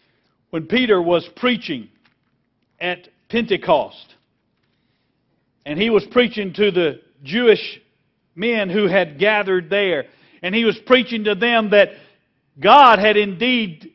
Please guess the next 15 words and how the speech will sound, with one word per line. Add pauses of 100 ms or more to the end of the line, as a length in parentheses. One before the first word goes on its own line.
(120)
lifted
up
Jesus (100)
as
the
Christ, (800)
the
Messiah. (680)
This (160)
very (160)
one
that
they
had (320)
crucified.